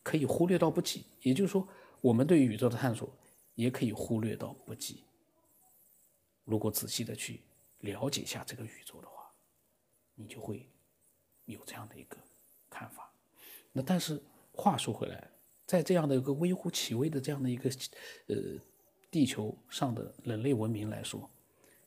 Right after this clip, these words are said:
这个易经可不简单啊，我觉得。虽然我在之前的节目里面啊，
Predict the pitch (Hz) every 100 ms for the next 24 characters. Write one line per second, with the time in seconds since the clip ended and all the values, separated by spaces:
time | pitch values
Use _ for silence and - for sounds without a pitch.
0 | - - 147 156 156 175 202 - 117 110
1 | - - - - - _ _ _ _ _
2 | _ _ _ _ - - - 170 175 113
3 | 131 156 - 120 127 107 113 107 - -
4 | -